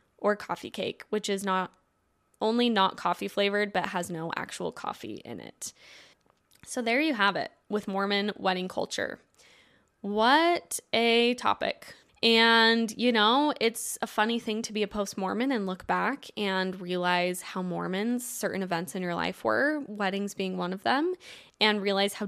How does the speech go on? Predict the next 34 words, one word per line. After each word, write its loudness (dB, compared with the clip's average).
differently -4
you -2
would 0
do 0
it 2
now 0
on 0
the 2
other 0
side. -2
And 2
again, 2
I -2
hope -4
for 0
all 4
of 2
us 2
that -2
there 2
is -2
moments 2
to -6
reclaim 0
the 0
weddings 0
that -4
we -6
wish -4
we -6
could -10
have -6
had, 6
and 6